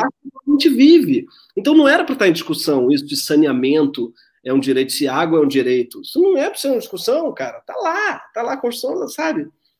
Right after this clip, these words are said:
É muito clara contra os nossos direitos, assim. Então me incomoda muito que a gente esteja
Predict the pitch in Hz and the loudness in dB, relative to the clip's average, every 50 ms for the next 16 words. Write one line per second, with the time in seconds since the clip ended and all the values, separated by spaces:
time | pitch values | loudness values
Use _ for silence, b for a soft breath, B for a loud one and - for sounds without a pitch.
0 | b b b _ _ _ 151 165 185 - - - - 220 220 233 269 269 240 - | b b b _ _ _ 0 0 0 0 -4 -6 -4 -2 -2 0 0 0 0 0
1 | 175 170 165 160 143 147 143 139 139 143 139 139 135 131 127 123 117 117 - 123 | 0 -2 -2 0 0 0 0 0 -2 -2 0 0 0 2 2 0 -2 -2 -6 -10
2 | 120 117 - - 120 117 117 117 131 143 151 170 165 170 170 170 170 190 202 220 | -10 -10 -6 -4 -2 -2 -2 -2 0 2 4 4 4 2 0 0 0 0 0 0
3 | 214 185 190 208 208 - - 202 180 175 185 190 185 - - - 180 185 180 175 | 2 2 0 -2 -2 -4 -4 -4 -2 -2 -2 -4 -4 -6 -10 -10 -8 -6 -4 0
4 | 175 165 160 151 139 135 131 127 127 - - - 156 160 156 160 156 151 139 131 | 0 2 2 2 2 0 0 -4 -8 -12 -6 -2 -2 0 0 0 -2 -2 -2 -2
5 | 123 113 117 | -4 -6 -8